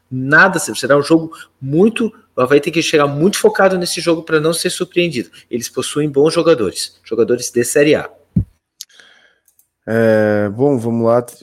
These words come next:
Speaker 2: tá chegando alguns comentários aqui de palpites também. O Lucas Moro Jaques falou que vai dar seis a um. O João Vitor Palmeira botou um a zero, é, sofrido, porque se for assim não é Avaí.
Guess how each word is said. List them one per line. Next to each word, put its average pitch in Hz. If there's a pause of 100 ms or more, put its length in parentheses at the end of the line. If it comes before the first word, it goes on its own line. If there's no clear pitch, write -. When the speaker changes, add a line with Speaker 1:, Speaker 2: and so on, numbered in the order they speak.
Speaker 2:
tá 117
chegando 117
alguns 117
comentários 113
aqui 113
de 107
palpites 113
também. 117 (540)
O 104
Lucas 120
Moro 123
Jaques 110
falou 113
que 113
vai 110
dar 107
seis 135
a 113
um. 143 (720)
O 117
João 123
Vitor 123
Palmeira 120
botou 117
um 131
a 123
zero, 123 (320)
é, 107
sofrido, 147
porque 123
se -
for 120
assim 120
não 113
é 117
Avaí. 131